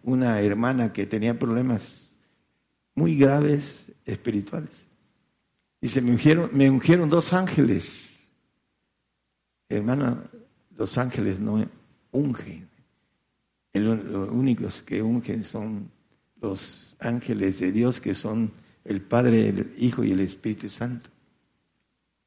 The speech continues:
Esos son los que ungen. Y entonces, ¿quiénes fueron? Pues,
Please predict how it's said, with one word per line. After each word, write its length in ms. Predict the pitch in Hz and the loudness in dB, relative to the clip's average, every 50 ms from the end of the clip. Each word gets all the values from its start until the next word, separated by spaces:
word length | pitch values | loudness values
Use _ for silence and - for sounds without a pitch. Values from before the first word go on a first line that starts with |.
| _ _ _ _ | _ _ _ _
Esos 240 | 117 104 117 113 | -6 -6 -6 -6
son 200 | - - 110 104 | -8 -8 -6 -6
los 120 | 104 98 - | -8 -8 -8
que 120 | - 107 | -8 -8
ungen. 300 | 98 92 101 101 - - _ _ _ _ _ _ _ _ _ _ _ _ _ _ _ _ _ _ _ _ _ _ _ _ _ _ _ _ | -8 -8 -10 -14 -16 -20 _ _ _ _ _ _ _ _ _ _ _ _ _ _ _ _ _ _ _ _ _ _ _ _ _ _ _ _
Y 60 | 107 | -4
entonces, 360 | 104 98 113 120 110 117 117 | -2 0 0 0 2 0 2
¿quiénes 240 | 107 127 120 120 107 | 2 4 4 4 4
fueron? 280 | 123 139 143 143 120 - | 2 0 -2 -2 -4 -4
Pues, 460 | - - 85 - - - - - | -6 -6 -6 -6 -10 -14 -18 -20